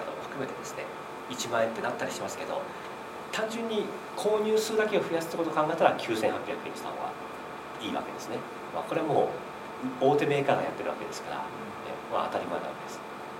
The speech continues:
Speaker 1: はい。一万五千よりは一万四千九百八十円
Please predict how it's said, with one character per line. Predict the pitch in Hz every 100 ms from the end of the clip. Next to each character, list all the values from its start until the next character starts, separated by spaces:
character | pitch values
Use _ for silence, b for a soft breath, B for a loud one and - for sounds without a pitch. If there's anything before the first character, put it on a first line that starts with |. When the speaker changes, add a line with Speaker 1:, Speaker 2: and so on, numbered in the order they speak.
| - -
Speaker 1:
は | -
い。 | - - - - - - - - - - -
一 | -
万 | 165 165
五 | 165
千 | 165 160
よ |
り | 196
は | 110
一 | - -
万 | 110 107
四 | 101
千 | - 92 - - B B -
九 | -
百 | - -
八 | - - -
十 | -
円 | 87